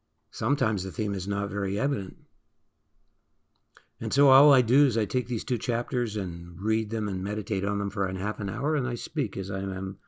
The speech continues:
about to do now. I don't know what I'm gonna share completely. I, of course, after reading those chapters,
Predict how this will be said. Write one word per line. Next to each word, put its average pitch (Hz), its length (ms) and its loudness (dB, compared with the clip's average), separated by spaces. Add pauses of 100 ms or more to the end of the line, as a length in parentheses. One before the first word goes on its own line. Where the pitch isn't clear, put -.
(160)
about 92 380 -2
to 98 80 -4
do 92 200 -2
now. 101 240 -2
I 95 120 0
don't 170 180 2
know 92 80 -6
what 95 160 -2
I'm 92 160 -2
gonna 95 180 -4
share 98 320 -2
completely. 107 600 -4
I, 95 200 -6 (560)
of - 120 -12
course, 101 320 2
after 92 240 -2
reading 90 280 -4
those 87 200 -10
chapters, 104 520 -6